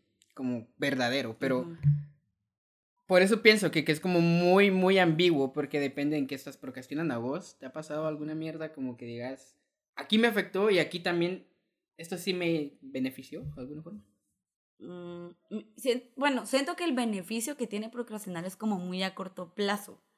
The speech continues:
Speaker 1: <laughs>
Speaker 2: O sea, como cancelar las cosas que tenés que hacer para darte,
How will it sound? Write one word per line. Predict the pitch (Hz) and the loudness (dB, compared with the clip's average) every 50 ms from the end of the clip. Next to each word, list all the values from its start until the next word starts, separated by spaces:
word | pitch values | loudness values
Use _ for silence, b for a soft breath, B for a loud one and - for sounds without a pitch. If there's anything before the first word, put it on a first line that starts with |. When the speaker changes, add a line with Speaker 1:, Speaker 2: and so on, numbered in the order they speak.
| _ _ _ - | _ _ _ -12
Speaker 1:
<laughs> | - - - 233 208 208 214 220 | -4 4 4 6 6 6 4 2
Speaker 2:
O | - 208 | 2 2
sea, | 202 202 220 214 - | 4 6 6 4 4
como | - 233 220 220 208 202 185 170 - - - | 2 0 2 2 2 0 -2 -2 -6 -6 0
cancelar | - 226 220 208 - 226 196 190 190 196 220 233 254 262 | 2 2 2 2 0 0 2 4 6 6 6 6 4 2
las | 262 247 233 233 | 0 0 -2 -2
cosas | - 226 233 247 247 - | -4 -6 -6 -6 -8 -8
que | 240 | -8
tenés | 214 - 190 185 185 | -6 -4 -4 -4 -4
que | 185 - | -6 -8
hacer | 208 202 226 240 262 254 | -6 -4 -2 -4 -2 -2
para | 233 202 185 | 0 2 4
darte, | 175 175 175 175 175 - | 4 2 2 0 -2 -6